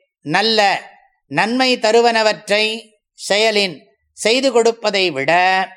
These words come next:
தலைவனுடைய ஒட்டாரை, பகைவனுடன் உறவாடாதவரை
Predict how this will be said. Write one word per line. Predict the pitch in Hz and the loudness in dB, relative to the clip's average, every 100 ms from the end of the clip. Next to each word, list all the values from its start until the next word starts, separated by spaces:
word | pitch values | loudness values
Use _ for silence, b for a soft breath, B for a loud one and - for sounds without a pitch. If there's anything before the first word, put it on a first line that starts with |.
| _ _ _ _ | _ _ _ _
தலைவனுடைய | 175 240 262 240 196 180 175 196 202 190 - _ _ _ | 0 2 2 0 0 2 2 2 0 -4 -12 _ _ _
ஒட்டாரை, | 185 - 254 240 202 196 151 - _ _ | -4 0 0 0 0 0 -2 -8 _ _
பகைவனுடன் | 180 202 254 262 254 240 254 262 | 0 2 2 2 2 2 0 -2
உறவாடாதவரை | 180 196 233 247 247 233 214 196 170 170 190 196 | 0 2 4 2 2 2 2 2 2 0 0 -4